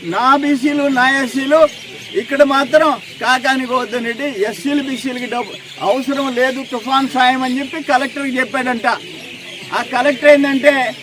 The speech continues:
వాళ్ళే మంత్రులే చెప్తుంటే మేమేం చేయగలమని చెప్పి జిల్లా అధికారులు చెప్పే పరిస్థితి వచ్చింది. ఎందుకంటే దురదృష్టం, ఎందుకు నువ్వు మంత్రి అయింది?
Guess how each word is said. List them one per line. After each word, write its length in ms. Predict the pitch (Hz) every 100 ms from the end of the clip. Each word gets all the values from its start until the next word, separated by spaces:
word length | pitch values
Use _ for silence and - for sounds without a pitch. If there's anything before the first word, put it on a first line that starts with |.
| - 143 - - - -
వాళ్ళే 280 | 160 202 277
మంత్రులే 640 | 247 208 226 294 302 302
చెప్తుంటే 560 | 294 285 - 277 262 277
మేమేం 460 | 247 254 277 269
చేయగలమని 500 | 262 247 254 247 233
చెప్పి 380 | 240 - 330 269 - - - 135
జిల్లా 260 | 202 277
అధికారులు 480 | 285 262 262 262 254
చెప్పే 300 | 233 233 226
పరిస్థితి 460 | 202 202 240 240 220
వచ్చింది. 300 | 180 180 139 - - - - 135
ఎందుకంటే 500 | 226 226 254 262 294
దురదృష్టం, 680 | 208 233 262 294 247 285
ఎందుకు 360 | 254 202 269 320
నువ్వు 180 | 320 285
మంత్రి 380 | 254 254 285 285
అయింది? 400 | 247 208 151